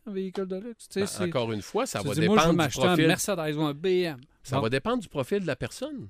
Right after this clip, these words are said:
Speaker 2: Ça va dépendre de son expérience de conduite. Ça va dépendre, euh, du, est-ce que c'est un véhicule dont les pièces sont plus dispendieuses ? Est-ce que c'est un véhicule dont,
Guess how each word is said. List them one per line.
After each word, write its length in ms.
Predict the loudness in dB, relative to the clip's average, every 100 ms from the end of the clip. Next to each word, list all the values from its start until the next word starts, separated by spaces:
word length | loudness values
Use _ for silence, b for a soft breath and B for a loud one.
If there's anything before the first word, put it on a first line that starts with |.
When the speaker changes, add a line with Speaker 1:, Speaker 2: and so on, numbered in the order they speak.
| -14
Speaker 2:
Ça 140 | -6 -2
va 120 | 0
dépendre 340 | 0 0 0
de 60 | -2
son 200 | -2 -2
expérience 420 | -2 0 0 2
de 100 | 0
conduite. 440 | 0 0 0 -2 -4 b b b
Ça 180 | -6 -2
va 120 | 0
dépendre, 520 | 0 0 0 0 0
euh, 500 | 0 -2 -4 -4 -6 -8
du, 280 | -8 -8
est-ce 180 | -6 -6
que 100 | -4
c'est 120 | -2 0
un 80 | 0
véhicule 680 | 0 0 2 4 6 4
dont 240 | 0 0 0
les 160 | -2 -4
pièces 260 | -4 -4
sont 140 | -4 -6
plus 120 | -6
dispendieuses ? 580 | -8 -2 0 2 0 -2 B B B
Est-ce 160 | -12 -6
que 120 | -4
c'est 120 | -2
un 60 | -2
véhicule 300 | -2 -4 -2
dont, 260 | 0 0